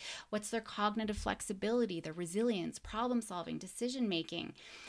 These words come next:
Could they benefit from learning pro-social emotions like compassion, self-compassion? Are they assertive in getting their needs,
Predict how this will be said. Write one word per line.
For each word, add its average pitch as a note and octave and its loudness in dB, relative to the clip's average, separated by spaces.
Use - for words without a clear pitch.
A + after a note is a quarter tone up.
Could A#3 0
they G#3+ 6
benefit A3 2
from A3+ 0
learning A3 0
pro-social A3 0
emotions G#3 0
like F3+ -6
compassion, G3 -2
self-compassion? F#3+ -4
Are E3 -4
they E3 -4
assertive F#3 -6
in G3+ 0
getting G3+ 0
their G3 0
needs, G#3+ 0